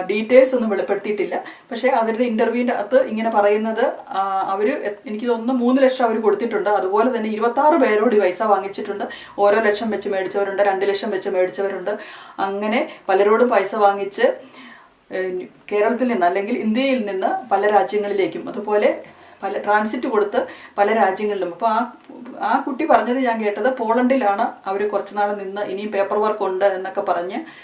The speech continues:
അവർക്ക് ന്യൂസിലൻഡിലേക്കുള്ള വിസ ശരിയായിട്ടില്ല, പോളണ്ട്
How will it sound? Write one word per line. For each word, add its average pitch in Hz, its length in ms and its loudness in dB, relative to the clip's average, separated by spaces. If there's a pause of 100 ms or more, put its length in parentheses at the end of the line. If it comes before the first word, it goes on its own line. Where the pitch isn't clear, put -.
(340)
അവർക്ക് 202 280 0 (140)
ന്യൂസിലൻഡിലേക്കുള്ള 240 760 0
വിസ 202 120 -4 (120)
ശരിയായിട്ടില്ല, 196 520 0 (160)
പോളണ്ട് 208 340 2